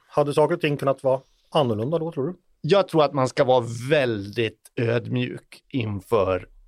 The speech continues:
Speaker 2: möjligheten, eh, att förhindra den här sortens brottslighet överhuvudtaget.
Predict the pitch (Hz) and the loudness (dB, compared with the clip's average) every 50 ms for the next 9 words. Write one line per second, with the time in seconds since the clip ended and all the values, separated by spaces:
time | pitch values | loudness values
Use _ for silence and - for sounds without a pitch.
0 | _ _ _ - 120 113 117 120 117 110 110 104 101 104 104 104 90 - - _ | _ _ _ -4 -4 -2 0 0 0 0 0 -2 -4 -6 -6 -8 -8 -10 -16 _
1 | - 175 165 151 131 - _ _ _ - 53 55 - 110 107 - - - - - | -10 -6 -4 -4 -6 -6 _ _ _ -12 -12 -12 -12 -14 -16 -16 -16 -18 -16 -14
2 | - - - 58 58 58 58 58 57 57 55 - - - - - - - - - | -10 -8 -6 -4 -2 -2 -2 -2 -2 -4 -4 -8 -12 -20 -20 -20 -20 -18 -18 -18
3 | 65 58 - - - - - - - 90 - _ _ _ _ _ _ _ _ _ | -18 -18 -20 -18 -18 -12 -10 -10 -10 -10 -12 _ _ _ _ _ _ _ _ _
4 | _ _ _ _ _ _ _ _ _ _ _ _ _ _ _ - 135 113 101 - | _ _ _ _ _ _ _ _ _ _ _ _ _ _ _ -4 -2 -2 -2 0
5 | - 175 170 156 143 131 117 113 110 107 104 104 107 104 98 117 117 - - - | 0 0 2 2 2 0 0 -2 -2 -2 -4 -4 -6 -6 -4 -4 -4 -6 -8 -10
6 | - - - - _ _ _ - - 50 - 62 - - - - - - - - | -12 -12 -12 -14 _ _ _ -12 -10 -10 -10 -12 -14 -16 -18 -14 -10 -10 -10 -10
7 | - - - - - - - - - _ - - 50 - - - - - - 50 | -12 -16 -12 -12 -10 -10 -12 -14 -14 _ -12 -10 -10 -10 -12 -12 -12 -10 -10 -10
8 | 50 - - - | -10 -14 -16 -20